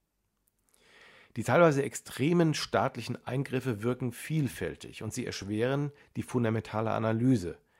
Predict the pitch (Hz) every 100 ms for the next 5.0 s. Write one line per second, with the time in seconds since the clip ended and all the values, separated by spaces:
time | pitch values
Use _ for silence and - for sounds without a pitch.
0 | - 87 90 110 120 98 107 107 117 -
1 | - - 113 117 117 113 131 123 98 -
2 | - - - - _ _ _ _ _ _
3 | _ _ - 113 127 - - - 90 85
4 | 90 - 92 85 95 - 104 107 131